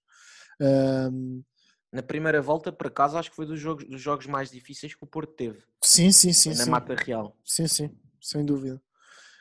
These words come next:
Speaker 1: E, e acaba por ser, eh, o Porto tem mais dificuldade em jogar em ataque continuado. Eh, no entanto, como é muito agressivo, pressiona muito e, e, e tem, e tem alguma facilidade em ganhar as segundas bolas, é um estilo de jogo para as equipas pequenas, com os dois avançados muito denunciados.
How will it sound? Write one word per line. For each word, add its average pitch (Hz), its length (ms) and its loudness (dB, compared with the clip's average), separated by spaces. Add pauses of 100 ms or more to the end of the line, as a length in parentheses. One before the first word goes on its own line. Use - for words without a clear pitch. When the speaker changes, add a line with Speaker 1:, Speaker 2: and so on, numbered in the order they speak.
(160)
Speaker 1:
E, 202 420 6
e 233 60 8
acaba 226 260 4
por - 100 -4
ser, 226 220 8
eh, 190 260 12
o 190 140 8
Porto 226 240 6
tem 240 80 6
mais 226 160 6
dificuldade 208 480 6
em 208 40 10
jogar 196 260 6
em 185 280 6
ataque 180 280 2
continuado. 165 680 4 (600)
Eh, 175 200 12
no 185 160 8
entanto, 214 280 6
como 214 180 8
é 214 40 10
muito 208 240 6
agressivo, 180 680 8
pressiona 185 440 8
muito 196 440 8
e, 156 720 4
e, 165 280 0
e 147 40 2
tem, 156 380 2 (500)
e 151 80 -8
tem 185 140 6
alguma 190 240 8
facilidade 185 520 8
em 180 60 6
ganhar 175 240 6
as 175 120 10
segundas 170 360 6
bolas, 175 440 8 (420)
é 180 100 8
um 185 60 8
estilo 208 300 8
de 175 100 8
jogo 196 240 8
para 190 120 4
as 185 120 8
equipas 185 340 4
pequenas, 190 360 6
com - 100 6
os 165 60 4
dois 180 200 6
avançados 160 580 6
muito 165 240 2
denunciados. 156 580 6